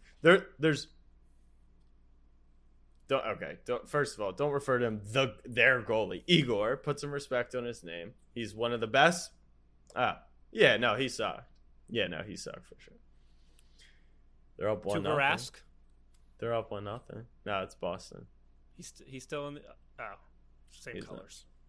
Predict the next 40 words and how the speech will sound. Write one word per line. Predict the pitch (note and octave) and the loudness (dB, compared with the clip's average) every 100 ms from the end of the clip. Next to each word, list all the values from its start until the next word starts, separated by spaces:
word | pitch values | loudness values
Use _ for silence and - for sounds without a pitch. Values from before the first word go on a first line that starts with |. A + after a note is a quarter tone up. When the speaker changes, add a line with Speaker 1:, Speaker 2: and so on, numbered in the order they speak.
| - | -12
Speaker 1:
he's | G#2 | -10
not | G2 - | -10 -12
there | - D2+ | -12 -10
anymore. | A#1+ B1+ C2+ D#2+ - - - - - - - - - | -10 -12 -12 -14 -18 -20 -20 -20 -20 -20 -20 -20 -2
All | - | 6
right, | D3 A2+ - | 6 6 2
so | E3 D#3 | 4 4
you | D3 D3 | 4 2
picked | F#3 F#3 F#3 - - - | 4 4 2 -8 -12 -2
the | C#3+ C#3 C3+ C3 C3 B2+ - - - - - | 4 6 8 8 6 4 -2 -10 -20 -20 -20
Flames. | - - D3 D3 D#3+ E3 D#3 - | -12 2 6 6 6 0 -2 0
That's | B2+ B2 | 0 2
an | B2+ | 0
L. | A#2+ A#2 A#2+ A#2 - - | 4 4 2 -2 -14 -16
You | A#2 A2 | -14 -10
picked | - A2 G#2+ - - - | -2 0 0 -4 -20 -10
the | G#2+ | -8
Blues. | A2+ A#2+ A#2 G#2 | -4 -2 -2 -2
That's | G2 G2+ - | -4 -4 -4
definitely | G#2 - G#2 | -4 -4 -8
an | G#2 | -4
L. | G#2 G2 G2 G2+ - | -2 -2 -4 -8 -8
And | A#2 | -4
you | A#2+ | -4
picked | B2 A#2+ - | -4 -6 -4
the | A2 - - | -8 -8 -8
Canes. | C3+ A#2+ G#2 G2+ G#2+ - - - | -2 0 0 -4 -10 -14 -18 -4
That's | C3 B2 C3+ - | 2 2 2 -4
T | - D3 | -6 -4
B | B2+ A#2 | -4 -2
D, | A#2 A2 A2+ | 0 0 -2
but | G#2+ G2 G#2 - | -2 -2 -6 -8
not | A2+ G2+ | -4 -2
looking | G#2+ A2 G#2+ | -4 -6 -8
great. | G#2 G#2 G#2+ - | -4 -4 -4 -4
And | A2+ | -2
what's | A#2+ A#2+ | -2 -4
the | A#2+ | -8
fourth | - A#2+ A#2+ | -6 -8 -6
series? | C#3 C#3 C#3+ D3+ | -6 -6 -6 -12